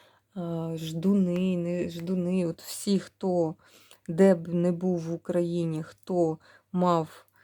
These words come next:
е, чекав Росію, м, був прихильником Росії, полетять з усіх посад, полетять з усього, вообще їх буде повністю.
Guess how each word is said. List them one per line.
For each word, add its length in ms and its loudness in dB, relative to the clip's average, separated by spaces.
е, 360 -6
чекав 500 2
Росію, 480 0
м, 200 -4
був 320 -6
прихильником 840 0
Росії, 680 0
полетять 600 0
з 140 -16
усіх 500 -4
посад, 640 -2
полетять 720 -2
з 60 -6
усього, 600 -2
вообще 600 -4
їх 140 -6
буде 280 -2
повністю. 720 -4